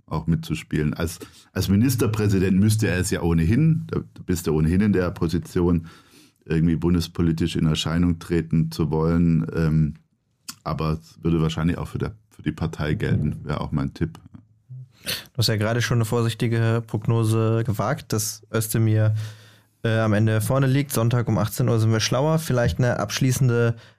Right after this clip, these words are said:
Speaker 2: Einschätzung zu Özdemir und Hagel. Glaubst du, einer wird unter dem jeweils anderen Minister in der neuen Regierung?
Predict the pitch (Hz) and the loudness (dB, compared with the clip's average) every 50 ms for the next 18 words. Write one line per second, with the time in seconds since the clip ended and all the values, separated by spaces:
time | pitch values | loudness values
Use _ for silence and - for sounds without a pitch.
0 | _ _ _ 107 117 135 135 - - 127 117 - - 127 127 117 - - 123 120 | _ _ _ -2 0 2 2 2 0 -2 -2 0 0 0 0 0 0 0 2 2
1 | 120 120 120 - - 117 113 - - 127 123 120 120 113 113 110 113 113 110 113 | 4 2 2 2 0 0 -2 0 0 2 2 2 2 4 4 4 2 2 2 0
2 | 113 113 117 117 117 117 110 - 113 110 104 - - - - 127 127 135 135 135 | 0 0 0 0 0 0 0 0 0 0 0 -2 -6 -2 0 2 2 4 4 4
3 | 135 135 - - - _ _ _ - 113 117 117 131 131 131 131 131 - - _ | 4 2 0 -4 -8 _ _ _ -2 0 2 2 4 4 4 2 0 -2 -6 _
4 | _ _ _ _ _ _ _ _ _ _ _ _ 139 120 120 120 - - - - | _ _ _ _ _ _ _ _ _ _ _ _ -4 -2 -2 -2 -2 -6 -12 -18
5 | _ _ _ _ _ _ - 120 117 120 113 117 113 110 113 107 110 110 110 - | _ _ _ _ _ _ -2 0 2 2 2 2 2 2 2 2 0 0 0 0
6 | - 117 123 120 110 117 113 113 123 127 - _ - 113 120 135 - - - 147 | 2 2 2 2 2 2 2 2 2 0 -2 _ 0 0 2 0 0 0 0 2
7 | 131 131 123 120 117 117 123 123 127 120 123 131 131 151 170 170 | 4 4 4 4 4 4 4 4 2 2 2 0 2 2 2 2